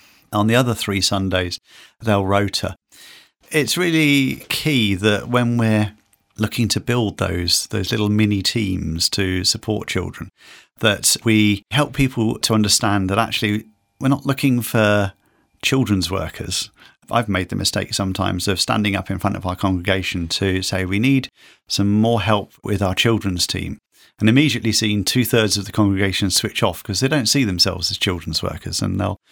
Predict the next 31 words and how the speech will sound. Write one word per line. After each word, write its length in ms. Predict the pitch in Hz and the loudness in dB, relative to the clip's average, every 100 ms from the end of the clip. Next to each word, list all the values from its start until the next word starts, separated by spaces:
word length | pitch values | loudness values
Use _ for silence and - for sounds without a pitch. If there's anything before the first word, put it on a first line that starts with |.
| - - - - | -20 -20 -20 -2
they'll 100 | 117 | 2
switch 260 | - 160 131 | 2 2 0
off 140 | 123 | 0
from 160 | - 104 | -2 -2
that 180 | 104 | 0
notice 420 | 98 95 - 104 - | 0 -2 -2 -2 -2
and 140 | 104 | 0
wait 180 | 110 - | -2 -2
for 120 | 107 | -2
the 60 | 104 | -2
next 280 | 104 - | -2 -4
one 160 | - 85 | -8 -8
'cause 200 | 90 90 | -6 -4
that 160 | - 110 | -2 0
might 200 | 104 - | -2 -4
be 80 | |
about 320 | 95 98 95 - | -6 -4 -4 -8
cake. 500 | - 92 - - - _ _ - _ - | -6 -6 -6 -12 -14 _ _ -20 _ -4
But 120 | 123 | -2
actually 300 | 139 - 147 | -2 -4 -4
what 180 | 143 - | -4 -2
we 120 | 117 | 0
need 400 | 117 101 98 - | 0 0 -2 -2
is 420 | 107 101 101 95 - | 0 2 2 2 0
a 80 | 107 | -2
little 220 | 147 156 | -2 -2
team 340 | - 131 113 | -2 0 0
of 100 | 101 | 0
folk 360 | - 92 90 - | -2 -2 -2 -4
who 240 | 98 98 | -2 0
would 240 | 98 101 | 0 -2